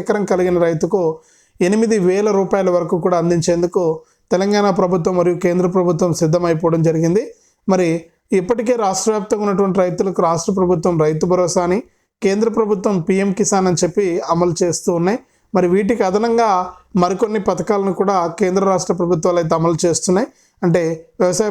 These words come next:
పరికరాల సబ్సిడీ కానీ, రా-, మనకు ఏదైతే పంట నష్టపరిహారాలు కానీ, సబ్సిడీ విత్తనాలు కానీ, సబ్సిడీ ఎరువులు కానీ, ఇట్లా అనేక రకాల పథకాలను అమలు చేస్తూ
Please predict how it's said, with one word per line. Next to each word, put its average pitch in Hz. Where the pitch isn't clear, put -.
పరికరాల 190
సబ్సిడీ 185
కానీ, 175
రా-, 165
మనకు 165
ఏదైతే 175
పంట 175
నష్టపరిహారాలు 170
కానీ, 160
సబ్సిడీ 185
విత్తనాలు 175
కానీ, 170
సబ్సిడీ 170
ఎరువులు 175
కానీ, 170
ఇట్లా 170
అనేక 214
రకాల 196
పథకాలను 175
అమలు 180
చేస్తూ 180